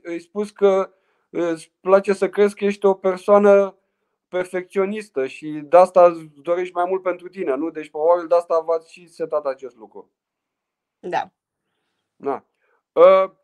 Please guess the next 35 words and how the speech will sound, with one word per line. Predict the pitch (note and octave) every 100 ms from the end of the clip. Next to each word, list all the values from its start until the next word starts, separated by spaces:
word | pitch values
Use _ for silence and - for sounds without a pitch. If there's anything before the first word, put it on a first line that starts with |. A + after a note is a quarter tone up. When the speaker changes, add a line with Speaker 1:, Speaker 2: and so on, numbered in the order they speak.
| _ _ _ _ _ _ _
Speaker 1:
care | - G3+ B3 C4
sunt, | - C4 B3
uh, | A#3 G#3+
acum | G3+ G#3 A3+ A3
din | A3
nou | A3+
să | G#3 G3
trecem | G#3 G#3 G#3+
pe | G#3 F#3+ F#3 F3
partea, | F#3 F#3+ F#3 F#3 F3 E3 E3 _ _ _
cum | F3 F3+
am | F3
zis | G3 F#3+
eu, |
să | E3 D#3+
te | E3
cunoască | F3 F#3+ F#3+ F3+
lumea | F#3+ F3+
mai | E3+ E3
bine, | G#3+ G#3
dacă | G3 G3+
poți | G3+ G#3+ G#3+
să | G#3+
ne | G#3
spui | G#3 A3+ G#3
că, | G#3+ G3+ F#3+ _ _ _ _ _ _
cam | F#3 F#3+
care | F#3+ G#3+
ar | G#3+ G#3
fi | G#3+ G#3
câteva | G#3 G#3 G#3 G#3+
dintre | G3+ G#3 G3+ G3+
hobby-urile | G3 G#3 F#3 F3+ E3 D#3+
tale? | F3+ D#3 F#2+ _ _ _ _ _ _ _ _ _ _ _ _ _ _ _ _ _ _ -
Speaker 2:
Uh, | G#3+ A3